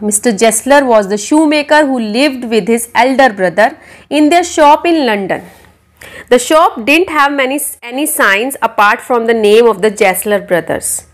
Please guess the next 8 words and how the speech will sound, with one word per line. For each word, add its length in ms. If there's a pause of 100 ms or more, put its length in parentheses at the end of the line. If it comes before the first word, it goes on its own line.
(300)
He 180
used 280
to 100
make 300
boots 300
only 300
on 180
orders. 720